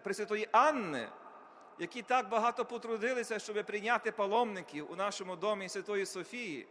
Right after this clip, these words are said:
Вітаю так само сестер святого Йосифа, сестер воплоченого Слова і всіх сестер,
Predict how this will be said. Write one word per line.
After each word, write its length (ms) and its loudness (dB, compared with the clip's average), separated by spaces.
Вітаю 560 0
так 140 -4
само 440 0
сестер 580 -2
святого 360 -2
Йосифа, 680 0
сестер 400 -4
воплоченого 680 0
Слова 600 2
і 100 -4
всіх 340 -4
сестер, 600 2